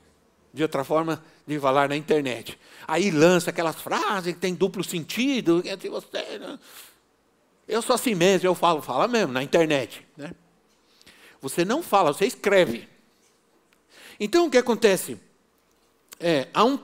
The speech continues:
quando há um propósito, Deus está ali. Quando não es-, não está.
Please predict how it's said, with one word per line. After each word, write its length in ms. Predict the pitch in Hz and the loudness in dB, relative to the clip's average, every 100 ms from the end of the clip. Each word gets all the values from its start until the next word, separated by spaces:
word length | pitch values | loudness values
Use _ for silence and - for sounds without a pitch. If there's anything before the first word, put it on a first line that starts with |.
| - _ - _ | -12 _ -20 _
quando 260 | 226 220 | 2 6
há 80 | 226 | 6
um 80 | 320 | 4
propósito, 880 | - 226 - 196 196 160 151 123 98 _ _ _ _ _ _ | 0 -4 -2 -2 0 -2 -10 -12 -12 _ _ _ _ _ _
Deus 280 | 190 254 233 | 0 0 -2
está 240 | 220 220 | -4 -2
ali. 220 | 214 175 | -2 -2
Quando 460 | 135 190 202 208 196 | -4 -4 -2 -4 -6
não 240 | 180 226 302 | -4 -2 -2
es-, 240 | 254 - - | -6 -12 -12
não 180 | 185 392 | -10 -8
está. 480 | 269 - 220 175 | -10 -10 -10 -12